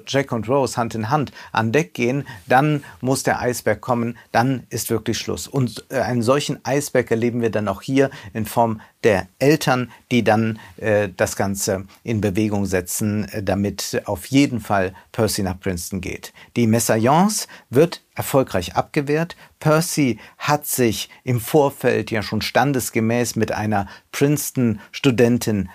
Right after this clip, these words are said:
angefreundet und die Nicht-Akademikerin Maddie hat das Nachsehen.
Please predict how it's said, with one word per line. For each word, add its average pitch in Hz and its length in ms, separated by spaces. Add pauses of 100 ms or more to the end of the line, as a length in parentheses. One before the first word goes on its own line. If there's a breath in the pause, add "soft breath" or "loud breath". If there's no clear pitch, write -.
(160)
angefreundet 139 960 (200 loud breath)
und 120 220
die 117 220 (160 loud breath)
Nicht-Akademikerin 107 1300 (140 loud breath)
Maddie 120 400
hat 117 140
das 101 140
Nachsehen. 73 640